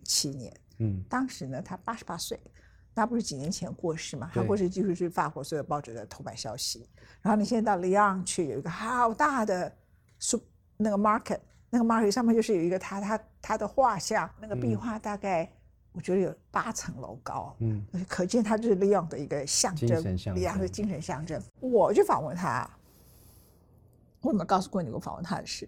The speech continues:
Speaker 1: 没有哈。你有见过他吗？
Speaker 2: 有。
Speaker 1: 你，你见到他的印象是什么？你先说。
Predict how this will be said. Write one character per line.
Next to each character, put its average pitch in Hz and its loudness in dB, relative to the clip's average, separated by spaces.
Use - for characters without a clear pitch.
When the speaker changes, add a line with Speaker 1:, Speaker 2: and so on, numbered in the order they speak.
Speaker 1:
没 120 -8
有 110 -6
哈。 - -14
你 220 6
有 220 10
见 214 4
过 202 2
他 214 -2
吗？ 170 -8
Speaker 2:
有。 101 -6
Speaker 1:
你， 233 2
你 214 4
见 247 4
到 208 6
他 208 0
的 - -4
印 202 2
象 170 0
是 202 -2
什 185 -6
么？ - -8
你 156 -6
先 170 -2
说。 - -6